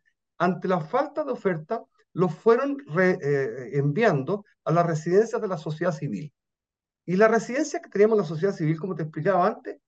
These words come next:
atendían a niños víctimas de, eh, digamos, de a-, abuso de sus propios derechos, pero es niños que no tienen un compromiso delictual, ni con las drogas, ni con el alcoholismo. Entonces, llegaron estos niños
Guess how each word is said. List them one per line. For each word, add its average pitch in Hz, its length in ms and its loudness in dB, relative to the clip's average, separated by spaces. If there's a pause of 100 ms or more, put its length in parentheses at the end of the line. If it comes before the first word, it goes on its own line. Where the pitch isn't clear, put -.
(220)
atendían 196 460 2
a 233 60 2
niños 240 460 -2 (180)
víctimas 214 500 -2
de, 202 300 6 (200)
eh, 139 420 0
digamos, 147 380 0
de 135 240 4
a-, 117 180 0
abuso 160 340 0
de 156 60 0
sus 151 120 -4
propios 185 260 0
derechos, 175 380 -2 (360)
pero 202 300 4
es 208 240 -2
niños 240 320 -6
que 254 100 -8
no 220 160 0
tienen 247 320 -2
un 160 100 2
compromiso 156 540 -2
delictual, 156 720 2 (280)
ni 139 140 -4
con 147 140 2
las 143 160 2
drogas, 160 340 2
ni 156 80 0
con 151 120 -4
el 139 100 0
alcoholismo. 131 640 -8 (400)
Entonces, 190 360 0
llegaron 190 500 4
estos 247 240 -2
niños 180 400 4